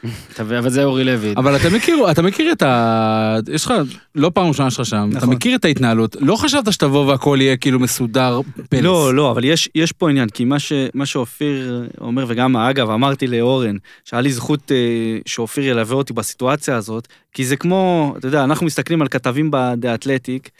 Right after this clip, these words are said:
Speaker 3: והרבה פעמים אנחנו לא מבינים, יושב פה בן אדם, שהוא כמו, באותה רמה הוא חי את הקבוצה, כמו הכתבים של, אה, ליברפול, או של כל
Speaker 1: כן.
Speaker 3: הקבוצות הכי גדולות ב-N B A. עכשיו, ברמה שלי,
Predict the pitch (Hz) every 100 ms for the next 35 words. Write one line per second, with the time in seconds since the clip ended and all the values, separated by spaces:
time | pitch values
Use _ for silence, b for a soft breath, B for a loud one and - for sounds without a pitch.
0 | b b - 139 175 180 175 170 170 175
1 | 165 165 175 165 160 147 135 165 147 147
2 | 135 135 147 131 135 - 151 151 180 208
3 | 202 202 151 170 170 202 214 202 175 180
4 | 147 165 165 147 127 123 156 156 151 B
5 | B - 151 156 147 127 135 143 147 143
6 | 147 143 139 151 165 160 143 165 147 131
7 | 120 156 147 143 107 160 147 135 156 151
8 | 147 143 135 131 123 113 - 120 - B
9 | B B B B B _ _ _ - 131
10 | 127 139 214 214 208 190 247 190